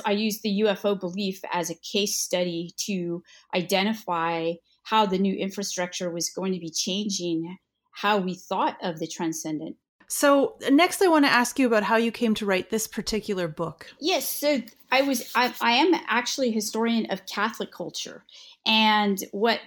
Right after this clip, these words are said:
Speaker 1: you know, I had written this book about purgatory, and I had the same idea there. It was that, you know, purgatory is this, or had been for, you know,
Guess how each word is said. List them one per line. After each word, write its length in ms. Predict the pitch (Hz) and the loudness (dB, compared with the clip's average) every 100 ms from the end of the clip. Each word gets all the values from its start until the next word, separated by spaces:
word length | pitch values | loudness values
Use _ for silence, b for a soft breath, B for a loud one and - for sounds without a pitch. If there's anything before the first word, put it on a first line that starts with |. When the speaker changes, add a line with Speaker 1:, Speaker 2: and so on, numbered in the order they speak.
| _ _ | _ _
Speaker 1:
you 80 | 226 | -2
know, 120 | 220 | 2
I 120 | 190 | 2
had 260 | 220 240 190 - | 2 -2 -6 -8
written 320 | 226 262 247 | -6 0 2
this 220 | 214 - | 2 -2
book 220 | - 247 | -2 0
about 280 | 220 180 - | 2 0 -2
purgatory, 760 | - 233 226 220 - 185 175 170 | -2 0 0 -2 -2 0 0 2
and 260 | 220 247 - | 2 0 0
I 140 | 220 269 | 0 4
had 200 | 311 269 | 2 0
the 80 | |
same 300 | 247 247 240 | 0 0 2
idea 440 | 190 180 208 220 180 | 0 0 0 2 4
there. 320 | 185 175 170 170 165 - | 2 2 0 0 -2 0
It 180 | 202 190 | -2 0
was 220 | 190 185 | -2 0
that, 380 | 185 180 175 - B B B | 2 2 0 -4 B B B
you 80 | 226 | 2
know, 160 | 202 190 | 2 2
purgatory 760 | - 294 311 - 254 240 220 | 2 2 4 2 4 4 4
is 420 | 196 196 196 - | 2 0 0 -2
this, 400 | 190 180 - - - | -4 -2 -4 -6 -2
or 260 | 220 202 185 | 0 2 0
had 480 | 185 220 302 247 - | 0 2 2 0 -2
been 240 | 185 180 | -2 -2
for, 520 | 180 185 170 170 165 - | -2 -2 0 0 -2 -4
you 140 | 175 | -2
know, 200 | 160 | -2